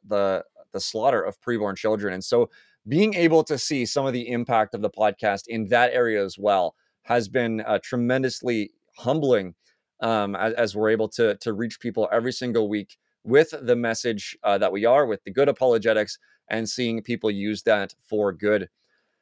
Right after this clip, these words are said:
Now, as we wrap this up, Jonathan and Cam, those are some of the stats, some of the numbers from our year here at C C B R.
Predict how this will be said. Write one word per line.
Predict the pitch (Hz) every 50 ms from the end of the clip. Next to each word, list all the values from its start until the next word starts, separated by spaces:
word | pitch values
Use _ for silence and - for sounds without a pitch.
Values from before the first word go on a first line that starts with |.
| _ _ _ -
Now, | 135 135 151
as | 190 240 233
we | 220 254
wrap | 220 170 180 170 165 -
this | - 147 - -
up, | 156 147 139 - _ -
Jonathan | 117 110 135 135 139 143 - - 139 135
and | 127 117 117 110
Cam, | - - - 131 131 131 127 123
those | 104 131 160 220 214
are | 214 170
some | - - - 147 139
of | 135 117
the | 113
stats, | - - - - 139 131 135 135 -
some | - - 135 127
of | 123 107
the | 110
numbers | 107 107 107 107 104 104 92 -
from | - - 120 110 110 107 95
our | 107 110
year | 107 104 101 104 107 107 101
here | - - 113 110 107
at | 101 101
C | - - - 110
C | 104 - 110
B | 98 104 107
R. | 107 107 104 -